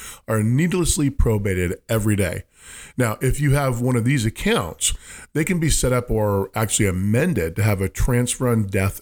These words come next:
designation, which lets your beneficiaries receive assets without going through the probate process.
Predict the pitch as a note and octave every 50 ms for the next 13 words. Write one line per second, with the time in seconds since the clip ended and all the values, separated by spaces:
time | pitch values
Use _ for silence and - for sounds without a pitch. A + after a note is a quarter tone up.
0 | - F#2+ G2 G2+ F#2 E2+ F2+ E2+ F2 G2 B2 D#3+ E3+ B2 - - - G#2+ G#2 A2+
1 | G#2+ G#2+ G#2 - - - A#2 A#2+ A#2 A2+ - A2 G2+ G2+ A2 F#2+ F2+ E2+ - -
2 | F#3 F3 - - A2+ G2 F2+ F2 E2+ E2+ F2+ F2 E2+ - - - D#3+ F#3 F3 B2+
3 | G#2 E2+ E2+ - - - F#2 F2 - - - - - - - - - - - A2
4 | A#2+ C3+ D#3+ F#3 - C#3+ D3+ C#3 C3+ C3 B2+ B2 - - A#2 G#2+ G2 F#2 E2 -
5 | - - A2 G#2 G2+ G2 F2+ F2 - - - - - - B2 B2+ B2 - - -
6 | - - - - -